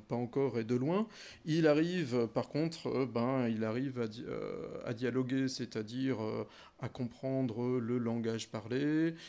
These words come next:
Il arrive à lire sur les lèvres, donc il arrive à faire de la vision par ordinateur de façon très, euh, très fine. Euh, il arrive à générer des phrases, à comprendre, euh, comprendre des problèmes. Donc il y a des petits...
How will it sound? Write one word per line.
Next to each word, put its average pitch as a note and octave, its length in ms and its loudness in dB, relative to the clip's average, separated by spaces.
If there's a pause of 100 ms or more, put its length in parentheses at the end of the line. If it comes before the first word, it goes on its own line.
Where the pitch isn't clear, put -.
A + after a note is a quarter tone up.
(160)
Il A#2 140 -2
arrive A#2 240 0
à - 20 -2
lire A2+ 280 -4
sur A#2 180 -4
les A2 140 -2
lèvres, B2+ 320 2
donc A2+ 220 -2
il A2+ 100 0
arrive A#2 240 -2
à G#2+ 60 -4
faire A#2 220 -4
de A2 80 -4
la G#2+ 120 -2
vision A2 280 -4
par A2 200 -4
ordinateur A2+ 500 -2
de A2 80 -6
façon A#2+ 520 -6
très, B2+ 280 -4
euh, A#2+ 100 -4 (280)
très C#3+ 160 0
fine. D3 380 0 (520)
Euh, B2+ 920 4
il B2+ 180 2
arrive B2+ 340 2
à A2+ 40 2
générer A2+ 380 0
des G#2+ 100 -4
phrases, C3 380 0
à A2 60 -2
comprendre, A#2+ 640 -4
euh, G#2+ 280 -6
comprendre A#2+ 360 -6
des A2+ 100 -6
problèmes. D#3 400 -2
Donc C3+ 300 -2
il C3+ 40 2
y - 20 4
a C#3 140 6
des C3 160 0
petits... C3+ 260 -6